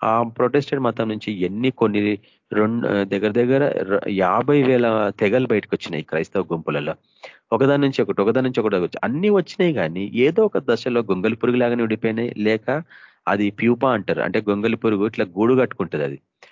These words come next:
ఆ గూడు కట్టుకున్న దశకే వచ్చేసారు కానీ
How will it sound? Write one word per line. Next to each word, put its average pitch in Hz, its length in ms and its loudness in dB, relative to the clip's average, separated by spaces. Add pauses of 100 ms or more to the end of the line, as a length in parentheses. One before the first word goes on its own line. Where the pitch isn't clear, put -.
(180)
ఆ 120 40 2
గూడు 131 460 4
కట్టుకున్న 151 420 2
దశకే 135 280 2
వచ్చేసారు 117 440 0
కానీ 85 340 -2